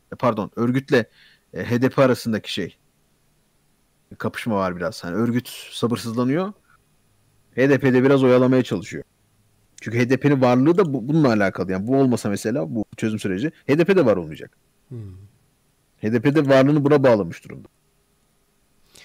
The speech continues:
Speaker 2: Ya süreç olmalı ki ben bir iş göreyim.
Speaker 1: E tabii benim amacım o. Ben bu yüzden varım. Bu yüzden kuruldum.
Speaker 2: Doğru.
Speaker 1: Yani bu önemli.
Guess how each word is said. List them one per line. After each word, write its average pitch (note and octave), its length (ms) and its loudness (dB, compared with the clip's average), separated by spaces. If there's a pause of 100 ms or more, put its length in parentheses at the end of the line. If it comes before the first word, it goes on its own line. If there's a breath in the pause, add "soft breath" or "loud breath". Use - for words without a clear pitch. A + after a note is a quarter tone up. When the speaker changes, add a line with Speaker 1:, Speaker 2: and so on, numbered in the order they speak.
(300 loud breath)
Speaker 2:
Ya A#2+ 140 -4
süreç D#3 420 -4
olmalı D#3+ 480 -2
ki E3 220 -8
ben D3+ 280 -2 (260)
bir D3 380 -8
iş D3 240 -8
göreyim. A2 440 -4 (340)
Speaker 1:
E - 40 -14
tabii C#3+ 260 0
benim B2+ 180 4
amacım B2+ 340 4
o. C#3 100 2
Ben A2 180 2
bu C3+ 40 4
yüzden D#3 260 2
varım. A2 160 2
Bu A2+ 40 -2
yüzden D3 200 2
kuruldum. A#2 340 -4 (420)
Speaker 2:
Doğru. C3 320 -10 (520)
Speaker 1:
Yani G2 120 -10
bu G2+ 120 -2
önemli. A#2 420 0